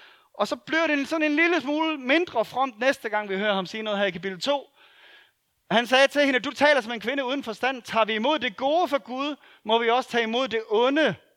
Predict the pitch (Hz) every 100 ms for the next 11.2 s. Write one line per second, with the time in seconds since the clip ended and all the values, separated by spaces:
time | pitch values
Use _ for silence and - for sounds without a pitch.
0 | _ _ _ _ _ _ _ _ _ -
1 | - 208 240 254 247 208 208 196 214 -
2 | - 226 247 214 190 165 143 139 120 117
3 | 196 302 294 285 247 277 - 143 - _
4 | - 226 202 233 277 208 202 202 151 147
5 | 139 120 117 _ _ _ _ _ _ _
6 | _ _ _ _ _ _ _ _ _ -
7 | 160 151 - _ _ _ _ _ _ _
8 | - 220 226 226 220 208 - 208 247 294
9 | 285 247 - 320 311 220 233 226 202 208
10 | 285 320 247 220 240 269 226 208 196 285
11 | 302